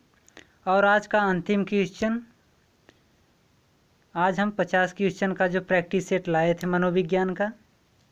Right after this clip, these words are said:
वो इम्पॉर्टेंट क्वेश्चन था। ज़्यादा से ज़्यादा शेयर करते रहिए और ज़्यादा से ज़्यादा शेयर करिए, जिससे और भी दोस्तों को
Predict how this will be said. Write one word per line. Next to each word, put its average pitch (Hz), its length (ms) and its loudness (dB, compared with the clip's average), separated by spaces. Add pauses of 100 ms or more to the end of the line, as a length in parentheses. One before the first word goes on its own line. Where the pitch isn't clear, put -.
(1080)
वो 190 120 0
इम्पॉर्टेंट 190 640 2
क्वेश्चन 208 440 0
था। 208 180 0 (1600)
ज़्यादा 190 420 2
से 202 160 -6
ज़्यादा 185 340 2
शेयर 185 340 2
करते 196 360 0
रहिए 202 380 0 (1120)
और 170 60 -6
ज़्यादा 175 340 2
से 185 60 -2
ज़्यादा 190 300 4
शेयर 196 320 0
करिए, 180 540 2 (460)
जिससे 180 420 -2 (200)
और 185 220 2
भी 175 160 -2
दोस्तों 175 440 0
को 214 220 -2